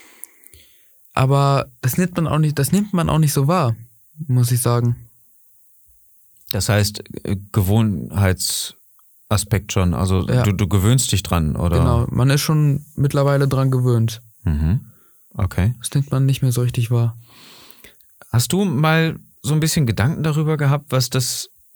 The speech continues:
Speaker 2: so für dich bedeutet, ähm, wenn du so alt bist wie ich, ähm,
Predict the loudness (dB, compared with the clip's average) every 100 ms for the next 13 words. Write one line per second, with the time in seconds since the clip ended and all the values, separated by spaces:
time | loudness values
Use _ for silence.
0 | _ -2 -2 0 -2 0 0 2 2 2
1 | 0 -4 -10 -2 2 4 2 0 -4 0
2 | 2 4 2 4 2 0 -8 _ _ _
3 | _ -4 0 0 0 -2 -2 -2 0 -2
4 | -6 -12 -20 -20 -20 -20 _ _ -6 0
5 | 4 4 2